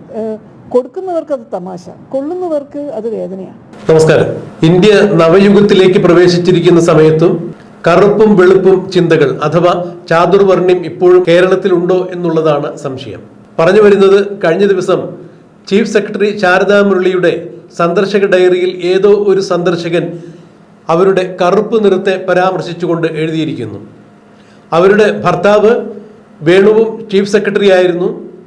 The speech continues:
Speaker 2: വേണു വെളുത്ത നിറമുള്ള ആളായിരുന്നു. വേണുവിൻ്റെ ഭരണകാലം വേണുവിൻ്റെ നിറം പോലെ തന്നെ വെളുപ്പുള്ളതായിരുന്നു. എന്നാൽ ഇപ്പോഴത്തെ ചീഫ് സെക്രട്ടറിയായ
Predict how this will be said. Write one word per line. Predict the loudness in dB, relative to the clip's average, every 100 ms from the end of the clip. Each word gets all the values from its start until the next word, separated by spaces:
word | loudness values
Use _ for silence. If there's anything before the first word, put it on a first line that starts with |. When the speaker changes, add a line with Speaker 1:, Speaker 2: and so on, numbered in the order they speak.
| _ _ _ -2
Speaker 2:
വേണു | 0 2 2 2 -2 -12 -18 -20 -20 _ _ _ _ _ _ -4
വെളുത്ത | 0 0 0 0 0 0
നിറമുള്ള | 0 2 2 2
ആളായിരുന്നു. | 2 0 0 -2 -4 -6 -8 -16 -20 -20 _ -2 2
വേണുവിൻ്റെ | 4 4 4 4 2 -2 -2
ഭരണകാലം | 0 2 2 4 4 0 -2 -14 -20 -20 -4
വേണുവിൻ്റെ | 0 2 2 2 2 2
നിറം | 0 0 2
പോലെ | 2 2
തന്നെ | 0 -4 -6 -4
വെളുപ്പുള്ളതായിരുന്നു. | -4 -2 -2 0 0 0 -2 -6 -8 -6
എന്നാൽ | -4 -4 -8 -18 -20 _ _ -12
ഇപ്പോഴത്തെ | 0 2 2 0 -4
ചീഫ് | -4 -2
സെക്രട്ടറിയായ | -4 -2 0 2